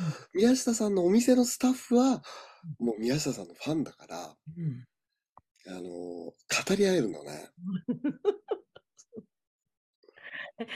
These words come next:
Speaker 2: 「なんとかがすごいですよね、そうだね」とかって言ってる感じ。
Speaker 1: そう。そうそうそうそうそう。
Speaker 2: <laughs>
Speaker 1: み-、来期の宮下さん、あれどうなってるんですか？あれ、どっからあのアイディア来るんですか？みたいな。
Speaker 2: <laughs> うわー、そう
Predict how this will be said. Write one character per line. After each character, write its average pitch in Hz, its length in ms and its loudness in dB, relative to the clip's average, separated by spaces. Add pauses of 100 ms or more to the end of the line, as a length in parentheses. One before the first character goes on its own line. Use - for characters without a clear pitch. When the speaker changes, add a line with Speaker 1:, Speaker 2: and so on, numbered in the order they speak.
(120)
Speaker 2:
「な 269 100 2
ん 294 40 -2
と 320 100 0
か 339 100 0
が 339 140 4
す 302 100 -4
ご 339 100 2
い 311 80 2
で 339 100 2
す - 80 -2
よ 330 80 2
ね、 339 160 0
そ 359 200 8
う 359 40 4
だ 370 140 8
ね」 359 320 2
と 302 80 2
か 262 80 6
っ - 60 2
て 240 80 -2
言 220 100 -2
っ - 20 -8
て 226 80 0
る 202 80 0
感 202 120 0
じ。 180 60 -8 (320)
Speaker 1:
そ 135 200 2
う。 113 60 4
そ 117 140 0
う 107 60 -2
そ - 120 -12
う - 40 -10
そ - 180 -6
う - 40 -12
そ - 200 -8
う - 0 -
そ - 0 -
う。 - 80 -20
Speaker 2:
<laughs> - 60 -6 (1400)
Speaker 1:
み-、 170 260 2
来 269 320 6
期 - 140 8
の 233 120 10
宮 262 300 10
下 349 200 4
さ 214 160 6
ん、 - 40 8
あ - 20 8
れ 277 120 10
ど 294 380 10
う 254 60 8
な 247 120 6
っ 330 40 2
て - 260 4
る - 140 4
ん 120 100 2
で 233 140 6
す - 80 -6
か？ - 260 -2
あ - 40 -4
れ、 - 360 0
ど 226 240 6
っ 254 40 -6 (120)
か 202 160 0
ら 95 160 0
あ - 60 2
の - 200 2
ア - 80 2
イ - 120 2
デ - 120 4
ィ - 60 4
ア 254 60 2
来 - 120 -2
る - 140 -2
ん - 60 -4
で - 160 0
す - 80 -12
か？ - 280 -6
み - 120 -4
た - 120 -6
い - 60 -8
な。 - 180 -16 (380)
Speaker 2:
<laughs> 320 720 -2
う - 40 -6
わ 311 60 -6 (360)
ー、 - 20 0
そ - 140 -2
う - 20 2